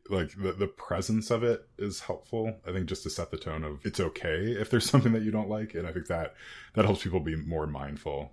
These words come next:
what I found. Oftentimes when I'm introducing the X card, I usually introduce it along with something that, like, would be, would be something that I would pull it on. Like, there's a few things, like, for me that it's just, like, it's very important, like, that we're not gonna do this. Like, so it's, I think that's helpful to set that, that's, um, yeah, set it up that way.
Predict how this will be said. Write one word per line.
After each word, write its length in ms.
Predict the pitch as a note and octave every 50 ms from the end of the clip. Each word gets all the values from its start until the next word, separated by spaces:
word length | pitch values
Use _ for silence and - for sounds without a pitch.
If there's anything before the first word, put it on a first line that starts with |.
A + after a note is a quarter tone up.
| _ -
what 140 | - D2+ C#2+
I 40 |
found. 460 | C#2+ - D2+ D2 C#2+ C#2+ C#2+ C#2 - - _ _ _ _ _ _ _ _ _ -
Oftentimes 380 | G#2 A2 A#2+ C3 B2 C3 A#2 A2
when 100 | A2 G2
I'm 80 | F#2+ F#2+
introducing 340 | F#2 F#2+ F#2 F2 F2 F2+
the 80 | E2+ E2+
X 160 | D#2+ - -
card, 160 | - F2 E2+ D#2+
I 40 | D#2+
usually 480 | E2 E2 E2 D#2 E2 E2+ D#2 D2+ -
introduce 360 | D2+ D#2+ D#2+ D2+ D#2 D2+ -
it 60 | D#2 D#2
along 300 | D#2+ D#2 D2+ D2+ D2+ D#2
with 100 | D2+ -
something 380 | D#2+ D#2+ D2+ - E2 D#2 D2
that, 200 | D2+ D2+ C#2+ -
like, 140 | D#2 D2 C#2+ D#2 E2
would 220 | D#2+ D#2 D2+ C#2+
be, 340 | D2+ D2+ D2 D2 D2 C#2+ C#2+ - _ _
would 120 | - G2+ F#2
be 80 | F#2
something 240 | F2 - E2+ F2 E2+
that 140 | D#2+ C#2+ - -
I 100 | D2+ D#2
would 200 | E2+ F#2 F#2+ F#2
pull 240 | - G#2 G#2 G#2 G#2
it 80 | - -
on. 280 | G#2+ G#2+ A2 B2+ C3 - -
Like, 260 | A2 A2+ G#2+ A#2+ A2+
there's 160 | A2 A#2+ G#2 G#2+
a 60 | G#2
few 180 | - B2 A2
things, 260 | G#2+ - G#2 F#2+ F2+ F#2
like, 140 | F2+ E2
for 160 | - - - F2+
me 180 | F2 D#2+ D#2
that 140 | D2+ D#2 D2
it's 80 | D2 -
just, 140 | - -
like, 80 | D#2+ D#2+
it's 80 | E2 E2
very 180 | F#2+ F2 E2
important, 500 | D#2+ D2 C#2+ D#2 D2 C2+ - - - -
like, 200 | E2 D#2+ - - _ _
that 220 | - C#2+ B1+ - _ _ _ _ _ _ _ - D#2+
we're 100 | E2 D#2
not 160 | C#2+ C2 C2+
gonna 160 | - C#2+ C2+
do 180 | C2+ C#2+ C#2+ D2
this. 420 | D2 - - - - - - - - -
Like, 100 | D#2+ -
so 160 | - - F2+
it's, 300 | E2+ D#2 - - - -
I 80 | - F#2
think 140 | - F#2 D2
that's 200 | D2+ D2+ - -
helpful 300 | - D2+ - - D#2 C#2+
to 100 | - -
set 240 | - - C2+ -
that, 320 | - C#2+ C2+ C2+ C2+ - - -
that's, 420 | E2+ D#2+ C#2+ C#2 - - - -
um, 460 | D#2 E2 D2 C#2 C#2 C#2 C#2 C#2+ C#2+ D#2
yeah, 120 | D#2+ D#2+ D2+
set 180 | - - E2+
it 100 | D#2 C#2+
up 180 | C#2 C#2 - -
that 180 | - - - -
way. 200 | - - D#2